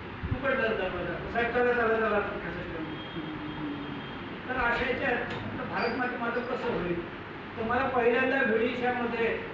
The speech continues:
तप सेवा सुंदर या विद्येचा लाभ मिळाला आणि माझ्या भावाला मी म्हटलं, "अरे मधू, ही विद्या अशी आहे की वीस वर्ष तरी त्या सांगलीच्या आनंदराव भिडेसारखं, घोड्यासारखं टणटण करते, माणसाला मरू देत नाही."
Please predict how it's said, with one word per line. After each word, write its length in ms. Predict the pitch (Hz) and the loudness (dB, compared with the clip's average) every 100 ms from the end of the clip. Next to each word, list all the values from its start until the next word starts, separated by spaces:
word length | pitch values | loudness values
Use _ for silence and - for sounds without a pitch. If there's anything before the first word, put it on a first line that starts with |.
| - - | -6 0
तप 260 | 254 262 | 2 2
सेवा 220 | 240 240 247 | 4 4 4
सुंदर 500 | 240 233 240 233 220 | 0 0 2 2 2
या 80 | |
विद्येचा 440 | 226 226 - 226 233 | 2 2 0 0 0
लाभ 340 | 202 214 202 | 2 2 2
मिळाला 480 | 202 202 196 185 - - - - - - - - | 2 2 2 0 -2 -6 -8 -10 -8 -8 -8 -8
आणि 100 | 196 | -4
माझ्या 240 | 196 202 220 | 0 0 0
भावाला 400 | 226 - 220 240 | -2 0 2 2
मी 200 | 240 - | 2 4
म्हटलं, 260 | - - | 4 4
"अरे 140 | - - | 4 4
मधू, 360 | - 403 233 508 466 - - - - - - | 4 4 4 4 4 2 -2 -6 -8 -10 -4
ही 140 | 185 240 | 0 2
विद्या 440 | 214 - 214 240 | 2 -2 0 2
अशी 320 | 226 - - | 2 0 0
आहे 380 | 202 202 208 208 208 - - - - - - - | 2 2 2 0 -2 -8 -8 -8 -8 -8 -6 -2
की 80 | |
वीस 420 | 240 - 262 - 247 | -2 0 0 2 4
वर्ष 220 | 247 247 | 4 4
तरी 520 | 240 247 254 202 - - - - - - - | 4 4 2 0 -2 -6 -8 -8 -8 -6 -2
त्या 140 | 220 | 0
सांगलीच्या 460 | 202 180 - - - | 2 2 4 4 4
आनंदराव 380 | 214 214 - 285 | 4 4 6 6
भिडेसारखं, 640 | - 214 - - - - | 4 6 4 4 0 0
घोड्यासारखं 500 | 170 208 220 220 247 | 2 2 2 2 0
टणटण 500 | - 214 214 240 240 | 0 2 2 2 0
करते, 220 | 233 233 | 0 0
माणसाला 560 | 220 208 - 208 208 - | 0 0 -2 -2 -2 0
मरू 100 | - | 2
देत 260 | - 226 226 | 4 4 2
नाही." 160 | - | 0